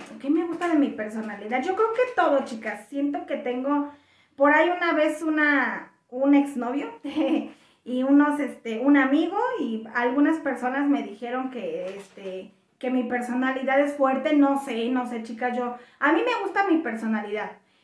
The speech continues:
No sé cómo, cómo me vea yo a los ojos de las demás personas, pero decían que mi personalidad les gustaba,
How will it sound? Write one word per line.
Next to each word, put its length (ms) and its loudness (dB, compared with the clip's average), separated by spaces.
No 240 4
sé 120 0
cómo, 520 4
cómo 300 4
me 180 8
vea 260 2
yo 120 2
a 80 2
los 260 -2
ojos 240 -8
de 100 -4
las 220 -8
demás 300 -14
personas, 680 -2
pero 180 -4
decían 300 -2
que 80 -2
mi 120 2
personalidad 680 -8
les 180 -8
gustaba, 560 -2